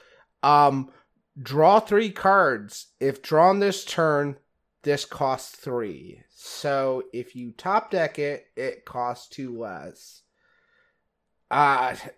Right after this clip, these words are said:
I mean, at, at this point in time, I think I heard the argument, just,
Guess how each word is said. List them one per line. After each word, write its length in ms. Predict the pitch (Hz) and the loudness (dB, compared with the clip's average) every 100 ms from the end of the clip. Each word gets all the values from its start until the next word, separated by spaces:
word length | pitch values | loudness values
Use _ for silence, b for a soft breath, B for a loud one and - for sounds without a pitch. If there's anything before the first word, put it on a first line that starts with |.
| - | -4
I 100 | 151 | -2
mean, 420 | 156 151 143 - | -2 -4 -6 -8
at, 180 | - 135 - | -10 -10 -6
at 260 | 147 - | -8 -8
this 220 | 147 180 180 | -2 -2 0
point 240 | 185 180 | 0 0
in 80 | 165 | 0
time, 380 | 156 151 156 - | -2 0 -2 -2
I 120 | 139 | -4
think 300 | 139 170 160 | -2 -4 -2
I 140 | 147 | -2
heard 340 | 135 147 147 139 | -2 -2 -4 -4
the 120 | 139 | -4
argument, 640 | 127 135 139 135 139 117 - | -2 -4 -6 -6 -6 -8 -12
just, 340 | 120 - - | -14 -14 -20